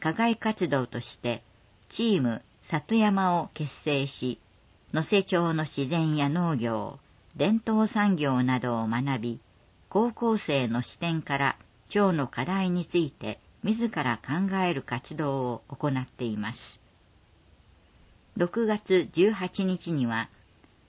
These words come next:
秋鹿酒造で取り組まれている有機栽培の酒米の田植えを手伝いながら、米作りと酒造りへの思いを教わりました。問い合わせ、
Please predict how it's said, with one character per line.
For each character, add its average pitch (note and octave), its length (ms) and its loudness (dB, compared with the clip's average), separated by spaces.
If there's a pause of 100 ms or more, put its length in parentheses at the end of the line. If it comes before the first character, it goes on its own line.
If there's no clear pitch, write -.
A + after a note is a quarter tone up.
(120)
秋 - 280 -2 (140)
鹿 G3+ 140 -2
酒 G3 200 0
造 C3+ 260 0
で A#2 120 -6
取 C#3+ 200 -4
り E3 60 -8
組 F3 140 -4
ま D#3+ 140 0
れ C3 100 -4
て - 140 -6
い A#2+ 180 -2
る A#2 220 -4 (300)
有 F#3 220 4
機 A3 200 -4
栽 G3+ 300 -2
培 B2+ 240 0
の A#2 140 -4
酒 C#3 280 -4
米 F3+ 240 0
の D#3+ 200 0
田 D3 180 -4
植 G#3 220 -2
え F#3+ 60 -2
を A2+ 100 -4
手 - 140 -8
伝 E3 360 0
い D3 40 4
な C#3+ 160 2
が A#2 100 -4
ら、 G2 180 -8 (540)
米 G#3+ 300 4
作 F#3 260 -4
り C3+ 140 -2
と A2 340 -6
酒 A3+ 360 0
造 A3 240 -4
り C#3+ 140 2
へ C#3 100 2
の B2 200 0
思 F#3+ 280 0
い D#3+ 160 2
を A2 160 -2 (200)
教 E3 100 -2
わ C#3+ 120 -2
り B2+ 120 -2
ま A#2+ 140 -4
し - 140 -12
た。 - 180 -8 (1900)
問 F#3+ 220 4
い F#3+ 80 4
合 F3 80 2
わ D#3+ 140 0
せ、 - 320 -6